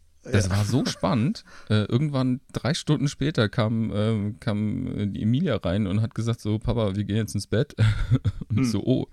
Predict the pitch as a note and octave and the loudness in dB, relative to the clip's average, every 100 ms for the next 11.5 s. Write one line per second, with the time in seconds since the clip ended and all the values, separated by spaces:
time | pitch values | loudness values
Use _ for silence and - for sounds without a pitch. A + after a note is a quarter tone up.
0 | - - B2+ - C#3 B2 B2+ - D3 G2+ | -12 -4 -2 0 2 2 0 2 4 4
1 | - - - - C#3 G2+ A2 A2+ - G#2 | 0 -14 -18 -2 2 4 4 4 2 2
2 | A2 - - - - - G#2+ C#3 C#3 A2 | 2 0 -6 -6 -6 -2 0 0 -2 -6
3 | G#2+ - A2+ A#2+ B2+ A#2 - _ - G#2+ | -6 -2 0 0 0 -2 -6 _ -2 0
4 | G#2 A#2 F#2 G2 - G#2 A#2 - G#2+ G2 | 0 0 0 -2 -4 -8 -4 -4 -2 -2
5 | F#2+ A#2 D3+ A2+ - - C#3 C#3 C3+ A#2+ | 0 -2 -2 -6 -6 -2 0 0 -2 -2
6 | B2+ B2+ B2 A#2 D3+ C#3+ F2+ A2+ A2+ F2 | -2 0 0 0 0 -2 0 -2 0 -2
7 | C#3+ A3 - - - A2+ A#2+ B2+ - C3 | -2 -4 -12 -12 -2 0 2 0 -2 -2
8 | C#3+ C3 B2 - D#3+ G#2+ - - - E2 | 0 0 -2 -4 -2 -4 -4 -6 -4 -4
9 | - C3+ - G#2 G#2 - - A2+ B2 C3+ | -2 -4 -2 -2 -2 -6 -6 -2 0 0
10 | B2 G#2+ B2 C#2 - A2+ A#2 A#2+ C3+ - | -2 -4 -4 -6 -8 -4 -4 -2 -4 -2
11 | G2+ G2+ - G2 C3+ | -2 -2 -2 -2 -4